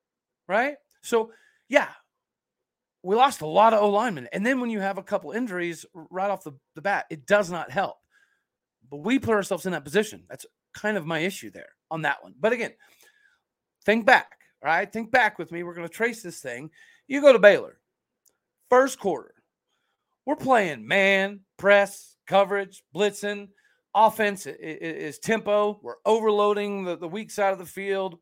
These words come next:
putting men in motion, being very aggressive. And you're seeing us run and gun down the field. We get up twenty-three to three. And then with exactly thirteen minutes left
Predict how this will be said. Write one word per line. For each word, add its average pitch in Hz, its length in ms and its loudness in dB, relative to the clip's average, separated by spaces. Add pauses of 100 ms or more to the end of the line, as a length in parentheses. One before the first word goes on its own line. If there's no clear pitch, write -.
(120)
putting 208 260 -2
men 208 140 0
in 180 160 -4
motion, 175 420 -2 (240)
being 220 280 -4
very 208 220 0
aggressive. 156 640 -6 (840)
And 196 420 0 (280)
you're 214 200 -8
seeing 233 280 -6
us 202 140 -6
run 220 240 0
and 214 120 -4
gun 214 220 0
down 202 220 2
the 185 40 -8
field. 233 300 -2
We 277 200 -2
get 226 200 4
up 233 220 -2
twenty-three 247 920 -2
to 220 420 -4
three. 208 500 0 (2250)
And 220 140 0
then 226 320 2 (240)
with 196 120 -4
exactly 202 960 2
thirteen 233 480 -8
minutes 233 320 -10
left 143 360 -6